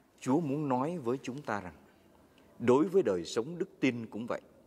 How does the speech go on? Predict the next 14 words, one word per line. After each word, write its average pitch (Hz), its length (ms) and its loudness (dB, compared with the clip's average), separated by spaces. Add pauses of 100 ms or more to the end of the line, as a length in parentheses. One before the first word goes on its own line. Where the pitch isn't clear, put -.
(720)
Nếu 139 300 6
chúng 254 160 -4
ta 214 220 2
muốn 233 280 0
nghe 262 280 4
được 135 200 2 (120)
tiếng 277 320 0
Chúa 254 200 4
nói 226 360 2
trong 185 140 0
tâm 175 140 -2
hồn 95 240 -2
của 127 120 -6
mình 98 140 -4